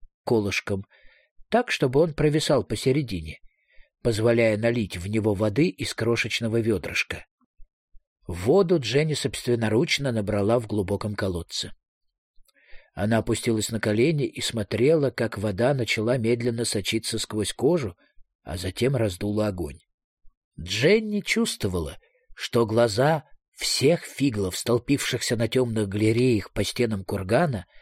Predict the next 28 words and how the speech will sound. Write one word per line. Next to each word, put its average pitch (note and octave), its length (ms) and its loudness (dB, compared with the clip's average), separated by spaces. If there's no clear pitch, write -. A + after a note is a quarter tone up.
были A#2+ 260 2
прикованы F#2+ 560 -2
к - 140 -8
ней. D#2 180 -8
Никто F3+ 420 2
из F#3 200 2
них F#3+ 160 -2
не F3+ 100 0
подойдёт, F#3 640 2
пока E3+ 260 2
в - 60 -4
котле E3 440 2
греется D3+ 520 2
вода. C#3+ 400 2
Они A#2 220 0
скорее B2 340 4
ногу G#2+ 280 2
себе G#2+ 300 0
отрежут. G2 520 -2
И - 120 0
это E3 340 4
было C3+ 500 4
чистое - 540 0
кельдование. G2 880 -2
Кожаный A2+ 440 4
треугольник A2+ 640 2
служил A#2+ 420 0
котлом D3 580 2